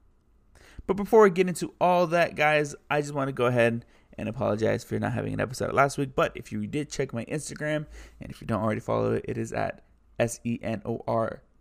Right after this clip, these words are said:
underscore W I N G. Again, it is S E N O R unders-, underscore W I N G. Uh, if you didn't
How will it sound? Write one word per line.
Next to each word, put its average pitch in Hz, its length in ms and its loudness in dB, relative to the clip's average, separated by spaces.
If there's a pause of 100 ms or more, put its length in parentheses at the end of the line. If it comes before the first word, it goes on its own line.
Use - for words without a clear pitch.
(680)
underscore 113 460 -6
W 113 340 -4
I 117 100 -2
N 110 240 -8
G. 117 320 -8 (320)
Again, 110 260 -4
it 113 120 -4
is - 200 -12
S 117 220 -4
E 113 180 -6
N 117 240 -4
O 113 220 -2
R 117 380 0 (800)
unders-, 113 340 4
underscore 117 480 -4 (360)
W 117 200 -4
I 113 120 -4
N 113 160 -4
G. 127 180 -10 (420)
Uh, 139 280 4 (100)
if 147 100 -4
you 170 160 -8
didn't 202 340 0